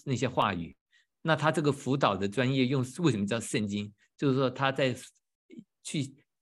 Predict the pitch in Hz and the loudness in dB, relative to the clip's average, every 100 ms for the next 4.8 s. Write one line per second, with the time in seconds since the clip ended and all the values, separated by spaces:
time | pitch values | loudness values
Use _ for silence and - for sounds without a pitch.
0 | _ 185 139 107 98 135 - 123 135 127 | _ 4 4 2 0 -4 2 4 4 4
1 | 123 151 - 113 120 117 90 - 123 120 | 4 2 0 -4 0 0 -2 -2 -2 -2
2 | 98 92 117 127 123 95 82 78 _ _ | -4 -4 -2 0 0 -2 -10 -16 _ _
3 | _ _ 117 165 147 139 135 131 113 - | _ _ 2 4 4 2 2 0 0 0
4 | 104 101 101 92 107 87 78 | -2 -2 -6 -6 -8 -8 -12